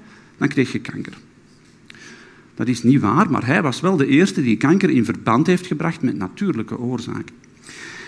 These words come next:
En we hebben eigenlijk nog heel lang moeten wachten. We hebben moeten wachten tot de achttiende, negentiende eeuw. En in de achttiende eeuw was er een Parijse chirurg, Henri-François Ledrand, en hij zegt: "Kanker is een lokale ziekte die je met chirurgie moet genezen. Punt."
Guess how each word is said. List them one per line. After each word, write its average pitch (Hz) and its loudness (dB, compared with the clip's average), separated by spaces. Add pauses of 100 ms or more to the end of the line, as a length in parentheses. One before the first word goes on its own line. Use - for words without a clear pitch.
(180)
En - 2
we 160 6
hebben 196 6
eigenlijk 220 6
nog 160 6
heel 226 8
lang 202 8
moeten 175 6
wachten. 165 4
We 143 2
hebben 165 6
moeten 190 2
wachten 233 2
tot 196 0
de - 0 (180)
achttiende, 220 4
negentiende 196 4
eeuw. 214 4 (760)
En 165 6
in 180 10
de 180 8
achttiende 202 4
eeuw 226 6
was 180 0
er 170 2
een 165 4
Parijse 180 2
chirurg, 170 2 (400)
Henri-François 135 -2
Ledrand, 120 2
en 180 2
hij 165 4
zegt: 180 -2
"Kanker 220 2
is 180 2
een 160 6
lokale 208 2
ziekte 196 -4
die 151 0
je 135 2
met 120 -2
chirurgie 170 0
moet 160 2
genezen. 107 -4
Punt." - 2